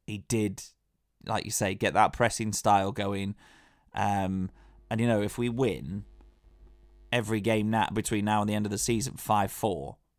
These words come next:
and Hasenhüttl's not shored up the defence, but he's got us pressing so hard and moving the ball forward so quickly that, that we outscore the teams, then, y-, you know, you don't really care, do you? You're not gonna, we're realistically not gonna get to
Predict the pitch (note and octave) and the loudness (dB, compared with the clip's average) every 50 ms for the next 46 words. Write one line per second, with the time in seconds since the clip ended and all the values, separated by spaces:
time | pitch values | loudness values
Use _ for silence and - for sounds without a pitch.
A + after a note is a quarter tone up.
0 | _ - G#2 G#2+ F3+ A3 G3+ - - - - G2+ F#2+ - - G2+ G2+ G2+ G#2+ A2 | _ -10 -8 -4 -2 -2 -2 0 -2 -2 -2 -2 -2 -2 -4 -4 -4 -2 0 0
1 | G#2 - - - - G#2+ G2+ G2+ - - G2 G#2+ - - G#2 G2 D#2+ - - G2+ | 0 0 -2 -2 0 0 0 -2 -4 -6 -6 -4 -2 -2 -2 -2 -4 -6 -6 -6
2 | G#2 F#2 F#2+ - F#2 F#2+ G2 F#2 - - G#2+ - - G2+ G2+ G2 - A#2+ A2 G2+ | -6 -6 -6 -4 -4 -4 -4 -2 -2 -2 -2 -2 -2 -4 -6 -2 2 2 2 4
3 | F2+ G2 G2 F#2+ G2 G2+ F#2+ G2 G2+ G#2 G2+ G2+ G#2 G2 G2 G2 - - G#2+ G2+ | 4 2 2 2 0 -2 -4 -4 -4 -4 -4 -4 -4 -2 -2 -2 -2 -2 -4 -4
4 | G2+ F#2+ - - G#2+ G2 - - A2 - - - F#2+ F#2 F#2+ F2+ - - _ _ | -2 -4 -2 -2 -2 -2 -2 -2 -6 -6 -6 -6 -8 -6 -4 -6 -6 -8 _ _
5 | _ _ _ _ _ _ _ - G2+ A2 A2 G#2+ G#2+ G2+ - - - - A#2 A2+ | _ _ _ _ _ _ _ -6 -4 -2 0 2 2 2 2 0 -2 -2 0 0
6 | G2+ G2 G2+ - - A2+ G2+ E2 A#1 - A2 - G2 C#3 G2+ F#2+ F#2 G2 - _ | 0 -2 -2 -2 -2 -2 -2 -4 -6 -8 -6 -4 -4 -2 -2 -2 -4 -6 -8 _
7 | _ _ _ _ _ _ _ _ _ _ _ _ - - - - G#2+ G2+ F2+ F2 | _ _ _ _ _ _ _ _ _ _ _ _ -18 -16 -12 -10 -10 -8 -8 -8
8 | F2 G#2 G#2 G2 G2+ F#2+ D#2+ D2+ - A#2+ A2+ F#2+ E2 G2+ G2 F2 D#2 F#2+ G#2+ D#2+ | -6 -6 -6 -6 -6 -8 -10 -6 -2 -2 -2 -2 -2 -4 -4 -4 -4 -4 -4 -6
9 | - G2 G2 F#2+ F2+ F2 - - - - - _ - G#2+ A#2+ F#2 - - G#2+ B2+ | -6 -6 -6 -6 -6 -8 -8 -12 -20 -20 -20 _ -4 -4 -4 -4 -4 -2 0 2
10 | A#2+ G#2+ A2+ - - D#2+ - G2 G2 G#2 G#2+ - - G#2+ G#2 G2 G#2 - - - | 2 2 0 -2 -4 -6 -6 -6 -4 -2 -2 -4 -4 -4 -6 -4 -6 -6 -6 -6
11 | - G2+ | -8 -8